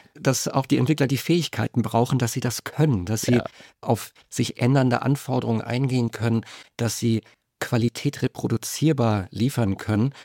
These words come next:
Speaker 1: dass Software nicht nur irgendwie läuft. Denn, und da kommen doch wieder Versicherungen oder größere Unternehmen ins Spiel, wir bauen ja Software nicht,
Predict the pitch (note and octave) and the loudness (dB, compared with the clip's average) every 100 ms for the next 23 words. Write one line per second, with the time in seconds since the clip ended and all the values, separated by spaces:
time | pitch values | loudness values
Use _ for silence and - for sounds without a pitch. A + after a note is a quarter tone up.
0 | - A2+ - - A#2+ B2 A#2+ - A#2+ - | -6 -4 -2 -4 -2 0 0 0 -2 0
1 | A#2 A2+ A2 G2+ G2+ D#3 - _ - - | 0 0 0 0 2 0 -4 _ -20 -20
2 | - A#2 C#3+ - - _ A2+ - A#2 C#3 | -4 0 0 -2 -20 _ -4 -2 -2 -4
3 | - B2 A2 B2 - C#3+ C3 - A2 F#2 | -2 0 2 0 0 -2 -2 -2 -4 -2
4 | B2 C#3+ B2+ B2 B2 A#2 - - _ A#2 | -2 0 0 2 2 -2 -8 -20 _ -2
5 | G#2 G#2 A2 A2+ - A2+ A2+ G2+ A2+ B2+ | -2 0 -2 -2 -2 -4 0 2 2 2
6 | B2 - B2 B2 B2 - _ - G#2+ G#2+ | -2 -2 0 0 -2 -16 _ -8 -2 0
7 | A#2 A#2 G#2 - A#2 - A2 G2+ C3+ - | 2 2 0 -4 -4 -2 0 2 2 -2